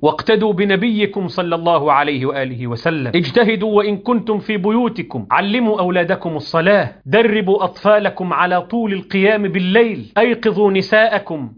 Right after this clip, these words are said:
كما كان النبي صلى الله عليه وسلم يوقظ أهله، لا تحرموا أنفسكم من بركات الدعاء. وإلى أهل العراق والشام من المستضعفين، من الموحدين، من أهل السنة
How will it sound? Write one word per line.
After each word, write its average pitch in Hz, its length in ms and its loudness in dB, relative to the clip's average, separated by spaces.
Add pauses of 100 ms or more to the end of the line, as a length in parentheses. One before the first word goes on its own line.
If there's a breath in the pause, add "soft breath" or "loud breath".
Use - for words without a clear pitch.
كما 202 220 2
كان 226 320 2
النبي 214 520 0
صلى 175 260 -4
الله 170 360 2
عليه 156 320 0
وسلم 180 500 -2
يوقظ 208 440 0
أهله، 190 500 -2
لا 208 140 2
تحرموا 165 580 -4
أنفسكم 147 680 -8 (380)
من 190 200 2
بركات 147 500 0
الدعاء. 120 540 -4
وإلى 180 240 4
أهل 185 260 2
العراق 170 640 0 (260)
والشام 143 680 -2 (840)
من 151 100 0
المستضعفين، 175 1080 0 (560)
من 175 140 0
الموحدين، 180 1000 0 (800)
من 202 180 0
أهل 196 180 4
السنة 196 480 0